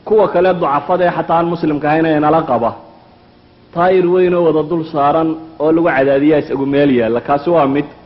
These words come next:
oo ummadaha kale inuu la wadaagnaa. Waxaa kaloo jira baynu leenahay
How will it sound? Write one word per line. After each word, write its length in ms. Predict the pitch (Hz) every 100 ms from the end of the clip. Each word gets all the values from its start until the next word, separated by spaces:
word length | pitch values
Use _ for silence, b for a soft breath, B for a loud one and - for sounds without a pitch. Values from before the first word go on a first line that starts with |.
| -
oo 140 | 147
ummadaha 300 | 156 170 185
kale 180 | 165 180
inuu 140 | 180 175
la 80 |
wadaagnaa. 480 | 160 123 110 101 92 - - - - - - _ - - - - - - - - - - - - - -
Waxaa 260 | 170 160
kaloo 260 | 160 165 175
jira 280 | 170 165 165
baynu 220 | 165 151
leenahay 380 | 139 110 98